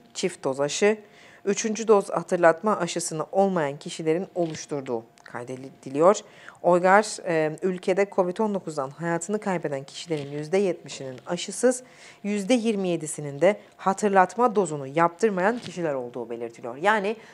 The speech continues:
üçüncü, dördüncü doz aşılara aslında, e, onların terimleriyle söyleyecek olursak hatırlatma dozu deniliyor. Yani biz vücudumuzdaki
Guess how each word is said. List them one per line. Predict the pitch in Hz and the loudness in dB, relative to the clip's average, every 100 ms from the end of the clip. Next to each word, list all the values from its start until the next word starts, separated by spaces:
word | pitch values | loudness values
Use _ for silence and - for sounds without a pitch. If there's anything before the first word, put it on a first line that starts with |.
| - | -10
üçüncü, | 196 202 196 202 | -8 -6 -4 0
dördüncü | 196 190 202 208 | 2 2 -2 -2
doz | 180 160 | -2 -2
aşılara | 143 160 - 135 131 | -4 -8 -6 -6 -2
aslında, | 139 185 - 139 180 262 - - - 165 | -2 -4 -6 4 6 6 2 -20 -8 -4
e, | 160 151 147 143 143 143 151 | -2 -2 -2 -4 -8 -10 -4
onların | 165 180 196 | 0 2 2
terimleriyle | 185 165 139 131 120 123 | 0 -4 -4 -6 -8 -4
söyleyecek | 165 151 143 143 147 | -4 -2 -4 -8 -8
olursak | 143 - - | -4 -2 -2
hatırlatma | - 180 180 175 160 156 147 127 - 135 | -4 -8 -6 0 0 0 -6 -6 -8 -6
dozu | 131 117 113 | -4 -4 -4
deniliyor. | 123 131 127 117 139 | -6 -6 -6 -6 0
Yani | 190 165 165 170 | 2 2 -2 -4
biz | 170 170 - - - | -6 -6 -20 -20 -8
vücudumuzdaki | 175 175 170 151 139 139 220 | -6 -6 -6 -6 -4 -4 -2